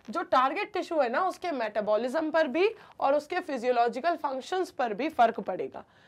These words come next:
है ना, वो चेंज होंगे। या तो अगर उसको सिक्रीट करवाना है तो सिक्रीट करवाएगा, इनहिबिट करवाना है तो इनहिबिट करवाएगा, पर चेंजेस तो इंड्यूस करेगा ना। क्यों, जाके बैठने के लिए थोड़ी गया है हार्मोन घूमने के लिए, चेंजेस करवाने के लिए गया है,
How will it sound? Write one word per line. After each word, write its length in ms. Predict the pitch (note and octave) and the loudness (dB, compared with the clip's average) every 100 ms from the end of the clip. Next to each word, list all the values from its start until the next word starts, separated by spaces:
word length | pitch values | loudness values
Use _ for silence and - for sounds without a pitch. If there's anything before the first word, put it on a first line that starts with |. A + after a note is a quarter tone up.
| _ - | _ -6
है 100 | D4 | 2
ना, 80 | G4+ | 4
वो 120 | A4+ | 4
चेंज 380 | A4 F4 F4 C#4 | 2 2 2 4
होंगे। 260 | A3+ F3 - _ _ _ - | 0 -2 -12 _ _ _ -4
या 180 | A#3 B3 | 0 2
तो 120 | B3 | 2
अगर 400 | F#4+ G#4+ A#3 B3 | 0 4 2 2
उसको 200 | B3 D4 | 0 -2
सिक्रीट 380 | C#4+ A#3+ A#3+ A#3+ | -6 -6 -6 -2
करवाना 360 | C#4 C4 D4+ D4 | 0 2 0 0
है 60 | |
तो 80 | B3 | -4
सिक्रीट 360 | A#3 A#3 D4+ C#4 | -8 -8 -6 -2
करवाएगा, 480 | D4+ C#4+ C#4 C#4+ C#4 | 0 2 4 4 2
इनहिबिट 360 | B3 A#3+ D4 | 0 -2 -2
करवाना 360 | C4+ A#3 G#3+ A3 | -2 -2 -2 -4
है 60 | |
तो 100 | B3 | -4
इनहिबिट 360 | D#4+ F4+ F#4 - | -4 -2 -2 -2
करवाएगा, 480 | F#4 D#4+ D4 B3 A#3 - - - A#3 | -4 -4 -4 -6 -10 -14 -20 -2 0
पर 100 | A3+ | 2
चेंजेस 460 | B3+ B3 B3+ D#4 | 2 2 2 0
तो 80 | - | 0
इंड्यूस 320 | D#4 D#4+ D#4 | 0 0 0
करेगा 340 | E4+ D4+ D#4+ D#4 | 0 2 4 4
ना। 200 | E4 F#4+ - _ _ | 4 0 -6 _ _
क्यों, 200 | F4+ F4 | 0 2
जाके 300 | C4+ B3+ D#4 C#4+ | 4 2 2 2
बैठने 340 | B3+ C#4+ D#4 | 2 0 -2
के 80 | D#4 | -2
लिए 80 | D#4 | 0
थोड़ी 220 | F4 F#4+ | 2 4
गया 180 | F4+ F4 | 6 6
है 120 | F4 | 8
हार्मोन 400 | D#4+ D#4 D#4+ D#4 | 8 6 2 0
घूमने 320 | D#4 D4 D4 | 0 0 0
के 100 | D#4 | 0
लिए, 260 | D4+ E4+ G4 - _ _ _ - | 0 0 -2 -8 _ _ _ -2
चेंजेस 400 | C4 C#4+ D4+ D4+ | 0 2 0 0
करवाने 380 | D#4 D4 C#4+ C#4+ | -2 -2 -2 -4
के 100 | C#4+ | -4
लिए 140 | C#4+ | -2
गया 220 | C#4 C#4 | -2 -2
है, 200 | A#3+ C4 | -2 -8